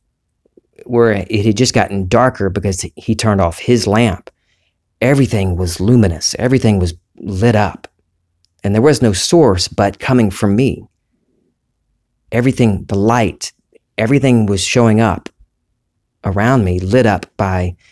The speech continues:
this presence within me, the light within me, after he said that. "You have to provide the images. You are the light of the world. I am the light of the world."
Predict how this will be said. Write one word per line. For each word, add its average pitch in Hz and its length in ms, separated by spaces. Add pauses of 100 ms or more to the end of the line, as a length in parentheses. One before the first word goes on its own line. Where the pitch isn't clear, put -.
(140)
this 101 120
presence 104 500
within 104 340
me, 85 120
the 98 120
light 101 360
within 85 320
me, - 180
after 95 280
he 95 100
said 95 280
that. - 220 (1040)
"You 120 240
have 95 120
to 92 80
provide 90 380
the 92 140
images. - 560 (680)
You 120 220
are 120 180
the 98 100
light 80 240
of 73 100
the 82 100
world. - 460 (600)
I 113 200
am 92 140
the 87 60
light 87 280
of 85 100
the 90 80
world." - 500